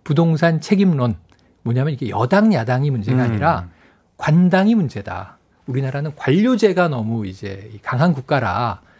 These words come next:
Speaker 1: 이 정책을 유연하게 시행 못한다라는 비판을 한 거예요.
Speaker 2: 음, 네.
Speaker 1: 근데 사실 두 사람의 빅쓰리 중에 두 명은 다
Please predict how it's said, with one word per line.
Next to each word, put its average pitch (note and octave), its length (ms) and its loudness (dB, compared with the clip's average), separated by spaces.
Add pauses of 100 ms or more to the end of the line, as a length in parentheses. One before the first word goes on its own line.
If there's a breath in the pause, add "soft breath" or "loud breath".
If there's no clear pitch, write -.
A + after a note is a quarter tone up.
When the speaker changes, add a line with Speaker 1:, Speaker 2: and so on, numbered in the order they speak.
(180 soft breath)
Speaker 1:
이 - 60 -12
정책을 D3+ 480 2
유연하게 C#3 520 0
시행 F3+ 260 -6
못한다라는 C#3+ 600 0
비판을 B2+ 400 -4
한 E3+ 120 0
거예요. A#2+ 380 -6
Speaker 2:
음, C3 160 0
네. F2 340 -4
Speaker 1:
근데 F#3+ 180 0
사실 F#3+ 380 0
두 C3 120 -8
사람의 E3+ 480 0
빅쓰리 G#3 380 0
중에 F#3 200 0
두 D#3 160 -6
명은 C#3 260 0
다 - 200 -4